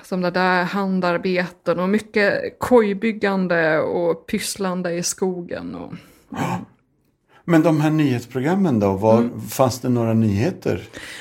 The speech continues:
Speaker 1: Nej, men vi pratade om det som, som var på nyheterna. Eh, min,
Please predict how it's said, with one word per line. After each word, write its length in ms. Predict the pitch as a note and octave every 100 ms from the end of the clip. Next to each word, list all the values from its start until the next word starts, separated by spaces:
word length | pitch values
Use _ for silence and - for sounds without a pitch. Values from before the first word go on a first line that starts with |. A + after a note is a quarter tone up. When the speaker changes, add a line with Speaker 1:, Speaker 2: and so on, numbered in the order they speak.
| -
Speaker 1:
Nej, 80 | A3
men 120 | A3+
vi 140 | F#3+ F#3
pratade 380 | F#3 G4+ - C#4+
om 20 | A4+
det 80 | A3+
som, 480 | - G#3+ G3+ - -
som 240 | - A3
var 160 | F#3 B3+
på 160 | F4 G4+ F4
nyheterna. 580 | F3+ E3 - E3 - F3+ -
Eh, 480 | G3+ F#3 E3+ E3 F#3 -
min, 400 | G#3+ B3 C4+